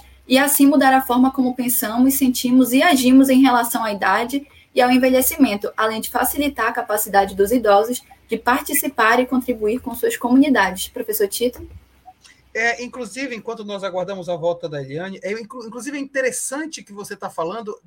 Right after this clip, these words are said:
Speaker 2: é, o termo é bem legal, o termo é envelhecimento saudável, Eliane, e é um termo bem interessante porque a ideia da saúde,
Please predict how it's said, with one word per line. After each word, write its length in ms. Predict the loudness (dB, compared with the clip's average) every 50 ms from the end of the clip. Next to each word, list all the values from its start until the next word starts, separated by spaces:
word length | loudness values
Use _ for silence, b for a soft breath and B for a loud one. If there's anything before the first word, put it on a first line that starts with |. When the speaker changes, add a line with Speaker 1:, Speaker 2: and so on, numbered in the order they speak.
| -20 -16 -14
Speaker 2:
é, 200 | -14 -12 -12 -12
o 80 | -14
termo 380 | -14 -10 -8 -8 -6 -6 -6 -6
é 40 | -6
bem 260 | -6 -6 -6 -6 -4
legal, 500 | -6 -6 -4 -2 -2 -2 0 -2 -4 _ _ _ _
o 80 | -20 -18
termo 360 | _ -6 -6 -6 -6 -4 -6
é 140 | -6 -6 -6 -8
envelhecimento 1000 | -10 -8 -8 -8 -8 -10 -8 -8 -8 -10 -10 -10 -12 -12 -12 -12 -12 -14 _ -18
saudável, 880 | -16 -12 -8 -4 -4 -2 -4 -4 -4 -2 0 2 2 2 0 0 -4 -10
Eliane, 440 | -8 -6 -6 -6 -6 -6 -8 -10 b b b b b
e 80 | 0
é 60 | 0
um 120 | 0 0 -4
termo 360 | -8 -8 -6 -6 -6 -8 -8
bem 160 | -8 -10 -10
interessante 640 | -10 -10 -8 -8 -8 -8 -8 -10 -10 -12 -12 -14 -12
porque 420 | -12 -12 -12 -10 -10 -10 -10 -10 B B B
a 100 | -4 -4
ideia 320 | -2 -2 -2 -2 -2 -2
da 160 | -2 -4 -6
saúde, 680 | -6 -6 -6 -4 -4 -4 -6 -8 -10 -12 -12 -14 -16 -16